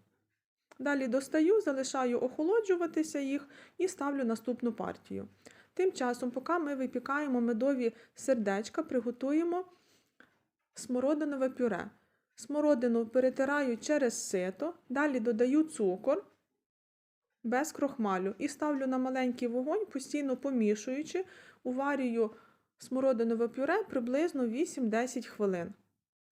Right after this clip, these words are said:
Воно має стати густіше. Далі у високий стакан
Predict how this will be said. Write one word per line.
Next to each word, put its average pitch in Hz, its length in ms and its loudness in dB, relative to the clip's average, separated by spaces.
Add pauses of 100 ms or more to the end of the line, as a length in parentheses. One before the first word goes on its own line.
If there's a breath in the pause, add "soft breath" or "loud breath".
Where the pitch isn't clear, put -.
(140)
Воно 294 220 -2
має 262 280 0
стати 269 340 0
густіше. 220 600 -6 (320 soft breath)
Далі 226 420 0 (640 loud breath)
у 311 80 -2
високий 302 500 0
стакан 254 560 -2